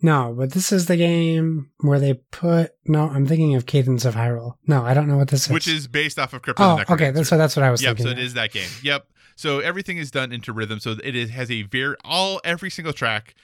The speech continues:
Speaker 2: it's a very long soundtrack as a result of this game, be, the game being very musically based. Um, you have to move and strike and do everything within the rhythm of the music, and as a result, all the songs have a pretty pumpin' beat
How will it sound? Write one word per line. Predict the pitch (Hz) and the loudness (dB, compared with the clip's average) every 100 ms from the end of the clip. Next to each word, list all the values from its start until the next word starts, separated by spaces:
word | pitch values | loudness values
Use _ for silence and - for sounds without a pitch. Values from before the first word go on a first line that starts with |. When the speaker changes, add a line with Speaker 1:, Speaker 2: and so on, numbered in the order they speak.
| _ | _
Speaker 2:
it's | - | -10
a | 120 | -10
very | 110 120 143 135 | -6 -2 0 0
long | 113 104 101 | -2 -4 -6
soundtrack | 101 - 101 98 95 95 | -10 -8 -8 -6 -8 -8
as | 101 | -12
a | |
result | 98 104 98 | -10 -8 -8
of | 98 | -10
this | 92 | -10
game, | 110 101 | -8 -8
be, | 98 104 - - | -6 -8 -10 -16
the | 107 | -8
game | 110 110 | -4 -4
being | 101 | -6
very | 101 139 117 | -4 -4 -4
musically | 101 101 107 | -8 -10 -14
based. | 90 95 95 - _ - _ - | -10 -10 -10 -16 _ -20 _ -6
Um, | 101 95 98 | -4 -4 -4
you | 104 | -6
have | 117 | -8
to | 113 | -8
move | 113 135 135 131 | -8 -6 -6 -8
and | 120 104 | -10 -12
strike | - - 123 120 104 | -12 -6 -4 -4 -8
and | 107 | -10
do | |
everything | 104 110 110 107 | -10 -10 -10 -10
within | 110 - 127 110 | -10 -12 -12 -8
the | 107 | -8
rhythm | 113 113 | -6 -8
of | 104 98 | -10 -10
the | |
music, | 107 202 165 135 | -6 -4 -4 -8
and | 107 113 | -8 -10
as | 110 | -8
a | |
result, | 110 110 156 139 - _ _ _ | -8 -6 -6 -6 -8 _ _ _
all | 311 302 | -8 -8
the | 254 | -6
songs | 269 262 226 226 | -6 -4 -4 -6
have | 208 | -10
a | 202 | -10
pretty | 190 - 214 208 202 190 185 196 _ _ _ | -12 -14 -12 -12 -12 -12 -12 -16 _ _ _
pumpin' | - 175 175 165 147 - 117 110 | -10 -10 -6 -6 -6 -12 -16 -10
beat | 139 143 | -10 -10